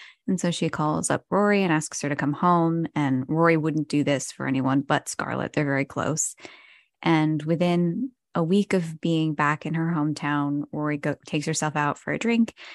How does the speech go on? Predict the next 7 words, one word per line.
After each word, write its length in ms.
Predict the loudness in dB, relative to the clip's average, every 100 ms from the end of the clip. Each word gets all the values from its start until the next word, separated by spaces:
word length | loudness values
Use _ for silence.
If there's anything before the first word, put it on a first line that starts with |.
| -8
and 100 | 0
runs 220 | 2 2 0
into 380 | -2 -2 -2 -2
Ian, 460 | 0 2 2 0 -2
who, 360 | -4 -4 -8 -12 -20 -8 -4
um, 260 | -2 -4 -8 -18 _ _ _ _ _ -6
was 640 | -2 -2 -2 -4 -4 -6